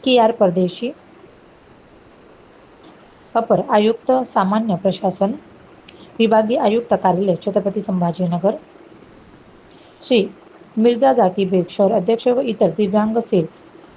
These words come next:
जिल्हा छत्रपती संभाजीनगर, राहणार हाऊस नंबर सी दहा, अखत्तर रजा मस्जिद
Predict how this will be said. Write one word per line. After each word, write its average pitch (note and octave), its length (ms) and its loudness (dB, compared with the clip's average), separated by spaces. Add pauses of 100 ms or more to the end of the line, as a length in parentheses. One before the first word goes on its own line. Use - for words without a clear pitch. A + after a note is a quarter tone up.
जिल्हा A3+ 360 2
छत्रपती A3 380 -2
संभाजीनगर, F#3 760 0
राहणार F#3+ 340 0
हाऊस G3 340 -2
नंबर G3+ 260 -2
सी G3+ 260 -4 (500)
दहा, F#3+ 300 0 (540)
अखत्तर A3+ 500 0 (920)
रजा G3+ 260 2
मस्जिद F#3+ 360 -2